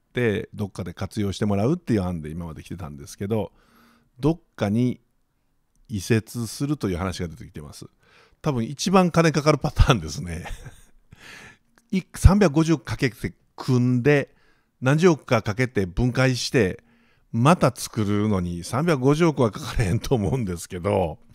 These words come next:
そんな案が今出てきてるっちゅうんですよ。ええ。で、これは要は、なくなったということを批判されたくないからっていうことでしょ。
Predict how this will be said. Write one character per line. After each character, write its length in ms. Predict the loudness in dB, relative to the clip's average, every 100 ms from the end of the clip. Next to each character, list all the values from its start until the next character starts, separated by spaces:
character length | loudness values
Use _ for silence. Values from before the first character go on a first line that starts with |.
| _ -20 -20 -20
そ 220 | -4 2
ん 100 | 4
な 160 | 6 4
案 120 | 4
が 80 | 2
今 160 | 2 2
出 80 |
て 120 | 0 -2
き 60 |
て 80 | -2
る 60 | -4
っ 20 |
ち 140 | -6
ゅ 20 | -12
う 20 |
ん 40 |
で 60 | -12
す 100 | -14
よ。 180 | -16 -18 _ _ _ _ _ _ _ _ -2
え 420 | 4 4 2 -4
え。 20 | _ -14 -4
で、 60 |
こ 160 | 4 8
れ 60 | 8
は 240 | 8 6
要 200 | 4 4
は、 300 | 0 -2 -8 _ _ _ _ _ _ _ _ 0
な 200 | 2 2
く 140 | 4
な 140 | 4
っ 80 | 2
た 120 | 0 2
と 100 | 2
い 40 |
う 40 |
こ 120 | 2 2
と 100 | 2
を 60 |
批 160 | 2 2
判 180 | 2 4
さ 120 | 2
れ 60 |
た 120 | 4 0
く 100 | 0
な 140 | -4
い 80 | -2
か 140 | -2
ら 80 | -2
っ 40 |
て 100 | -4
い 40 | -12
う 40 |
こ 60 | -14
と 60 |
で 40 | -16
し 60 |
ょ。 120 | -16